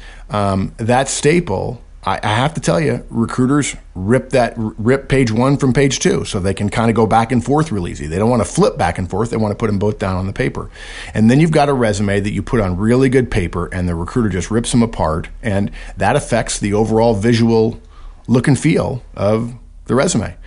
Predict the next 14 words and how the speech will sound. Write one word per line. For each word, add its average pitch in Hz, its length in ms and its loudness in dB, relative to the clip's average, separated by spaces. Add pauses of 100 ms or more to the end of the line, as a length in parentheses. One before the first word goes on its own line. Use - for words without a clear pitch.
(360)
Um, 90 540 -4
and 107 100 0
it's 101 140 -2
an 104 80 2
immediate 110 320 4
negative. 92 500 -2
So 117 180 0
that, 139 160 2
that's 156 220 2
the 131 100 0
negative 110 380 2
of 87 160 -8
this. 85 280 -14 (380)
Um, 127 320 0